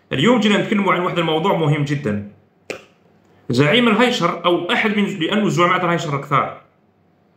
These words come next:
قال بأنه مرضى القلوب راح يركزوا على حادثة بن رحمة. وعلاش نركزوا؟ أنا جو بريفير نركز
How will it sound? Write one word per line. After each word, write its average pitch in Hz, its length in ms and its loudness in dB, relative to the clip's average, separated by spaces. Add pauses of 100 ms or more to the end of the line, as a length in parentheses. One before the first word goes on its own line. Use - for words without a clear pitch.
(1900)
قال 233 160 4
بأنه 190 840 0
مرضى 214 380 2
القلوب 214 580 0
راح 185 240 -6
يركزوا 214 440 0
على 202 200 0
حادثة 208 380 0
بن 170 140 0
رحمة. 127 360 -2
وعلاش 226 300 0
نركزوا؟ 139 360 -4 (400)
أنا 262 180 4
جو 214 120 4
بريفير 214 300 0
نركز 196 680 -2